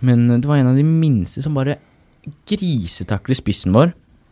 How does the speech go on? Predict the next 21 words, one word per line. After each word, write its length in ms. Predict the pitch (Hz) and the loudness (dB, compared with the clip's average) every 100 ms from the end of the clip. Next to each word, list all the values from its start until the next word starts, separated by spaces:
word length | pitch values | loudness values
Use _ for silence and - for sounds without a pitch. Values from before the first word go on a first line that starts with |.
| _ _ _ _ _ _ _ | _ _ _ _ _ _ _
ute 260 | 139 127 117 | 0 2 0
ved 80 | 127 | 0
sidelinjen. 600 | 135 101 90 80 123 160 - _ _ _ _ _ _ _ - | 0 0 0 2 2 2 -8 _ _ _ _ _ _ _ -6
Nå, 200 | 110 101 | -2 -2
ja, 140 | - - - | -4 -4 -6
jeg 440 | 50 - - - - | -8 -10 -12 -14 -14
har 180 | - | -16
nesten 380 | 107 110 - 110 | -14 -12 -6 -6
ikke 160 | 101 107 | -2 -4
sett 200 | - 98 | -2 -4
på 80 | 98 | 0
maken, 380 | 104 98 - 139 | 0 0 -2 -6
ass, 140 | 143 - | -4 2
men, 220 | 135 135 135 | 6 6 8
eh, 320 | 135 131 - 131 - _ _ _ _ - | 6 4 -2 -10 -10 _ _ _ _ 0
han, 260 | 131 147 147 | 4 6 6
eh, 220 | 147 147 143 | 6 6 4
han 240 | 131 151 | 4 4
ble 180 | 143 135 | 6 6
jo 60 | 151 | 6
liggende 380 | 147 143 175 | 4 2 2